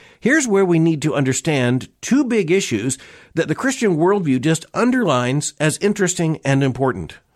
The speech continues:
One of them is the impossibility of not making a moral judgment when your eyes are able to see certain events unfold. Now, one of the things we need to keep in mind is that there is a limited perspective here.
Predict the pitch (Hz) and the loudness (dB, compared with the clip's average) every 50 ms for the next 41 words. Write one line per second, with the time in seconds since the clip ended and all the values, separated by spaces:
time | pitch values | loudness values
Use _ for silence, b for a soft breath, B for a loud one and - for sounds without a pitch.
0 | _ _ _ _ _ _ - 139 196 269 302 311 285 208 175 147 156 151 135 120 | _ _ _ _ _ _ 2 4 4 4 4 2 2 2 2 0 2 2 2 4
1 | 123 151 175 160 - - _ - 160 175 175 175 175 208 196 185 175 - - - | 4 4 2 0 -2 -6 _ 0 0 0 2 2 2 2 2 0 -2 -4 -4 -2
2 | 254 262 - - - 185 131 127 - - 247 247 208 165 151 - - 101 117 143 | -2 -2 0 0 -2 -2 -2 -2 -2 0 0 2 2 0 0 0 -2 -4 -4 -4
3 | - - 147 143 123 131 127 139 180 208 226 - - 156 160 160 165 175 170 - | -2 0 0 2 4 4 4 4 4 2 0 -2 -2 0 2 2 2 2 0 2
4 | 175 165 160 165 - - 139 139 131 131 151 147 147 139 123 113 101 107 139 151 | 2 2 2 2 2 2 2 4 4 4 4 4 2 2 2 0 0 0 0 0
5 | 147 123 113 110 117 - B B B B B B B B B 135 143 139 135 131 | 0 2 2 0 0 0 B B B B B B B B B 2 4 4 6 4
6 | 135 135 135 - 143 151 156 160 175 185 190 185 190 - - - - - 147 151 | 4 2 0 0 0 2 2 4 4 4 2 2 0 0 0 0 0 2 2 2
7 | 156 151 135 151 151 143 - - 131 117 - - - 170 147 117 98 90 110 b | 2 2 2 0 -2 0 0 -2 0 0 0 0 0 0 0 0 -2 -4 -6 b
8 | b b b - - - - 139 165 160 185 165 127 123 117 113 101 - - 113 | b b b -6 -4 0 0 0 0 2 0 0 2 0 0 -2 -2 -4 -2 0
9 | 107 113 104 - 117 101 85 78 - - - b b b b b b b b b | 0 0 0 0 -2 -2 -2 -4 -8 -12 -18 b b b b b b b b b
10 | 135 143 143 131 113 98 - - - 113 120 139 135 113 117 110 120 117 101 - | 0 2 2 2 0 -2 -4 -6 -4 0 0 0 0 0 0 0 0 0 0 -2
11 | 107 101 98 95 92 87 - 107 87 - 87 90 135 175 190 165 151 156 156 135 | -2 -2 -2 -4 -6 -8 -6 -6 -6 -4 -4 -2 0 0 0 0 0 0 0 -2
12 | - 123 123 - 113 117 135 151 147 131 120 117 131 113 104 120 123 131 135 127 | -2 -2 -4 -2 0 0 0 2 2 0 0 0 0 0 0 2 0 0 0 -4
13 | 127 - - 156 - - 220 214 208 - 139 117 - 110 85 76 80 | -6 -4 -4 -4 -2 -2 -2 -2 0 -2 -2 -2 -2 -4 -4 -6 -8